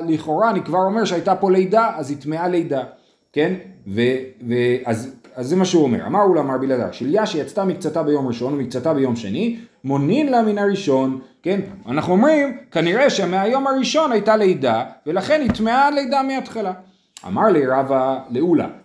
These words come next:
"מה דעתך? לחומרה? חומרה דעתי לידי כולה הוא".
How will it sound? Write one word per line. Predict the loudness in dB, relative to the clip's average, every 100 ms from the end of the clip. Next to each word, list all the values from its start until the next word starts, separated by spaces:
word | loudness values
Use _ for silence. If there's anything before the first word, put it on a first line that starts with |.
| -6
"מה | -2 2
דעתך? | 2 2 -2 -6 -6 -8 -20 _ -4
לחומרה? | -4 0 2 2 2 2 0 -6 -16 -6
חומרה | -2 0 2
דעתי | 2 4 4
לידי | 2 2 0 0
כולה | 0 2
הוא". | 2